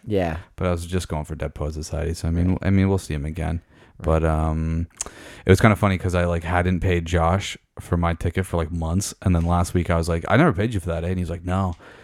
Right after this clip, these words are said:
Speaker 2: So I sent him the money, <laughs> and then I was like, "I should've just waited."
Speaker 1: <laughs> And then immediately after, it was like,
Speaker 2: So
Speaker 1: "Hey,
Speaker 2: now,
Speaker 1: show's not happening
Speaker 2: so, you know,
Speaker 1: anymore."
Speaker 2: Josh, send that money back. That'd be sick.
Speaker 1: Yeah.
Speaker 2: I'm pretty sure he got, he, the thing said, like, he made money on that 'cause they gave him, like, a hundred and ten percent back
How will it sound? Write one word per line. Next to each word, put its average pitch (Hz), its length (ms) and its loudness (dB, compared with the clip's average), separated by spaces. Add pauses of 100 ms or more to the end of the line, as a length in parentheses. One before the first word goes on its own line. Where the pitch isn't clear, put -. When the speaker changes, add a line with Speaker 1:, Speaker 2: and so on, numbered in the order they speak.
(160)
Speaker 2:
So - 120 0
I 87 40 4
sent 98 280 0
him 95 80 0
the 90 80 0
money, 90 260 0
<laughs> - 140 4
and 214 100 10
then 254 140 6
I 233 40 4
was 233 100 2
like, 165 140 0
"I 170 80 2
should've 214 240 4
just 143 180 -6
waited." 156 440 -2
Speaker 1:
<laughs> - 40 -14
And 151 100 4
then 165 160 4
immediately 156 580 2
after, 120 380 2
it 110 40 0
was 110 80 0
like, 110 100 2
Speaker 2:
So 123 60 6
Speaker 1:
"Hey, 127 120 6
Speaker 2:
now, 117 140 4
Speaker 1:
show's 120 140 4
not 110 80 4
happening 104 340 -4
Speaker 2:
so, 120 60 -2
you 117 80 0
know, 113 80 2
Speaker 1:
anymore." 101 100 0
Speaker 2:
Josh, 95 220 0
send 92 200 -2
that 87 120 -2
money 85 220 -6
back. 82 220 -6
That'd 82 120 -8
be 85 80 -10
sick. 50 720 -10 (180)
Speaker 1:
Yeah. 113 220 6
Speaker 2:
I'm 120 80 6
pretty 185 160 6
sure 349 160 -2
he - 140 0
got, 123 200 -4
he, 123 180 -8
the 113 380 2
thing 147 200 -2
said, 131 500 2 (100)
like, 107 160 0
he 156 140 -2
made 127 300 2
money 82 220 -8
on 80 180 -10
that 80 140 -12
'cause - 100 -20
they 98 100 -4
gave 113 160 0
him, 110 80 2
like, 101 140 0
a 90 60 0
hundred 107 380 2
and 90 160 2
ten 101 220 2
percent 90 520 0
back 90 440 -4